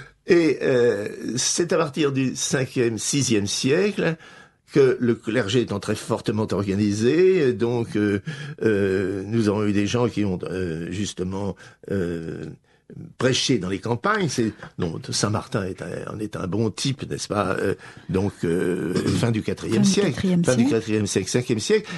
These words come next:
Speaker 1: À partir de ce moment-là, pour christianiser, il a fallu romaniser. Il a fallu en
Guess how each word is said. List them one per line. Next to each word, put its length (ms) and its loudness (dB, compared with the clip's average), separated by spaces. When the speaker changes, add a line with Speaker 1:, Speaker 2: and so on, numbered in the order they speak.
Speaker 1:
À 80 2
partir 340 0
de 80 0
ce 140 -2
moment-là, 440 4
pour 400 2
christianiser, 800 2
il 120 4
a 60 0
fallu 320 2
romaniser. 640 2
Il 140 4
a 40 4
fallu 300 0
en 160 0